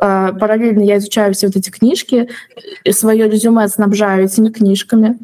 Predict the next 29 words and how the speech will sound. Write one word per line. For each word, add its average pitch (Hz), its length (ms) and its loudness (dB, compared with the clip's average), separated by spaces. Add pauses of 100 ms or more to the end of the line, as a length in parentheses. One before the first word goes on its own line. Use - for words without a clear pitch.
(440)
Занимаюсь 233 500 2
тем, 240 200 2
чтобы 202 300 -2
презентовать 226 760 0
свой 220 220 0
предыдущий 214 560 0
опыт, - 340 -4 (140)
у 196 80 -8
тебя 202 220 -2
уже 196 160 0
большой 202 340 0
уже 240 140 0
опыт 214 260 -4
есть 196 180 -2
в - 40 -8
других 226 260 2
сферах, 202 440 -4 (600)
презентовать 240 760 0 (200)
его 220 340 2
так, 285 300 -2
чтобы 220 360 -2
он 254 180 2
был 220 140 2
выгодным 208 440 2
для 196 120 0
конкретной 196 480 0
сферы 196 360 -2
I 196 140 0
T. 208 320 -6